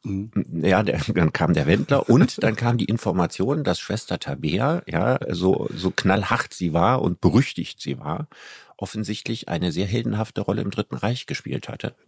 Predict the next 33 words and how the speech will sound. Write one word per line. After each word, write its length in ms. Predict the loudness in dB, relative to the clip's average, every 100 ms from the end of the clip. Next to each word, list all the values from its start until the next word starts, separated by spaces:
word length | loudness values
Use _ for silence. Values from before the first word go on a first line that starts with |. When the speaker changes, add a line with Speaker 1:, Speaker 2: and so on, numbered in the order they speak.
| -8
Speaker 1:
Ach, 180 | -6 -2
echt? 320 | -4 -4 -10 _
Speaker 2:
Und 420 | -2 -2 -2 -12 -20 _ -8
Juden 400 | 0 2 2 0
versteckt 560 | -2 -2 -4 -8 -8
hatte 400 | -8 -6 -8 -8
und 140 | -8 -10
sich 180 | -8 -4
eingesetzt 640 | 0 0 0 -6 -8 -10
hatte 180 | -10 -10
Speaker 1:
Ach, 40 |
Speaker 2:
und 60 | -6
Speaker 1:
guck 140 | -4
Speaker 2:
so 100 | 0
Speaker 1:
mal. 60 | 0
Speaker 2:
weiter. 220 | 0 -4 -12 _
Ja, 200 | -6 -6 -4
also 200 | -2 -2
so 160 | 2 2
hat 260 | 0 -4 -4
alles 440 | 0 0 -2 -8
seine 280 | -4 -2 -4
zwei 240 | -4 -4 -4
Gesichter. 460 | -4 -6 -10 -16 -20 _ _
Ja. 120 | -14 -8
Speaker 1:
Interessant. 500 | -8 -6 -6 -6 2
Speaker 2:
Naja, 220 | 6 6
jedenfalls, 640 | 6 4 2 2 0 -2 0
also 240 | 2 2
Speaker 1:
Okay. 120 | 0 2
Speaker 2:
Kindergarten 520 | 2 2 2 2 0
war 100 | 0
früher 440 | 0 2 4 2